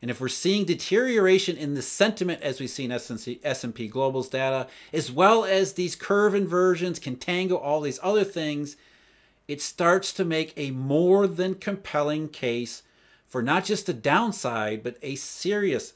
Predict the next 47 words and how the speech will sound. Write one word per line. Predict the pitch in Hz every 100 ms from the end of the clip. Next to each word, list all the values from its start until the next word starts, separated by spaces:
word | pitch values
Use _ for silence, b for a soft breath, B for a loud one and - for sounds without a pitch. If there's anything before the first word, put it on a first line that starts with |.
| _
downside. | 113 104 92 - 92 - - b b b b b
One | 135 240
last | 247 226 226
piece | - 202
of | 190 151
U | 156
S | 147
data | - 135 131
information | 120 127 110 113 117
that | 101
we | 107
got | 110 101
today, | - 110 101 147 165 160
which | 131 -
I |
think, | 117 - 143 131 _ b b b -
again, | 107 139 147 123
g-, | 143
consistent | - 127 - - 196 - 190 165
with | 143 127
what | 131 131
we're | 120
seeing | - 147 135
here, | 180 196
as | 165 139
well | 185 233 240
as | 170 165 170 - B B
when | 135
you | 143 139
look | 170 254 247
at | 208
it | 202 180
in | 165
isolation, | - 151 - 165 117 113 107 120 110 110 b b b
you | - 123
can | -
say, | 131 - 156 151
"Well, | 147 147
this | 170 -
is | 165 131
no | 131 139
big | 139 135 107
deal. | 107 104
It's | 107 -
not, | 107 104 110
that's | 117 107
nothing." | 131 156 226 220 -